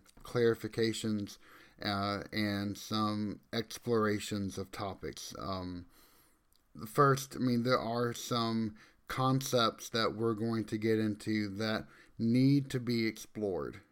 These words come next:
because if we don't, uh, then, uh, you know, <laughs> there's a possibility that half the conversation might be missed.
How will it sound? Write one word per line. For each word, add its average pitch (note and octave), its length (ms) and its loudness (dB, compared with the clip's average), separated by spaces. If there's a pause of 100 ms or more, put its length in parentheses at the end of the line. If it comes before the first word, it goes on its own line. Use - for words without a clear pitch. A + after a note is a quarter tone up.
(120)
because A2 460 -4
if A#2 120 -2
we B2+ 120 0
don't, C3+ 400 4 (360)
uh, G#2+ 320 4
then, A2+ 720 2 (300)
uh, - 60 -14 (680)
you A2+ 200 -2
know, G#2 120 -6 (140)
<laughs> A#2 160 -6
there's B2+ 240 4
a B2 40 -2
possibility A#2 760 2
that G#2+ 140 2
half A2 260 -2
the - 60 -14
conversation G#2 720 -2
might F#2+ 240 -2
be F#2+ 120 -6
missed. - 440 -8